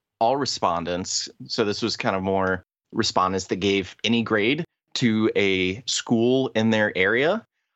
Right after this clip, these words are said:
the ranking is the same. The private schools received the highest grades, with about seventy percent receiving an A or B from all respondents, and then seventy-three from just the parents, followed by the public charter schools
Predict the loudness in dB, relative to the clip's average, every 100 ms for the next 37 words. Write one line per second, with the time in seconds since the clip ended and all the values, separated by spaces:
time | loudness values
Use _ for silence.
0 | -8 -2 0 2 2 0 2 0 0 0
1 | 0 -2 -4 -8 _ _ -2 0 0 0
2 | -2 -2 -4 -2 0 0 -2 0 2 2
3 | 0 -2 0 0 2 2 0 0 0 0
4 | -2 -6 -2 -2 0 2 0 -2 -6 0
5 | 0 0 -2 -4 -4 -4 -4 _ -6 -2
6 | 0 2 0 0 -6 _ _ 2 2 0
7 | -2 0 -2 0 -2 -4 _ 2 2 0
8 | 0 0 0 0 -2 0 0 0 0 0
9 | 0 -2 -2 0 0 0 0 0 -2 -8
10 | _ -2 -2 -2 -2 0 0 -2 -6 -6
11 | _ _ _ 0 2 2 2 0 0 -2
12 | -6 -4 -2 -2 -2 -6 -2 -2 -2 -6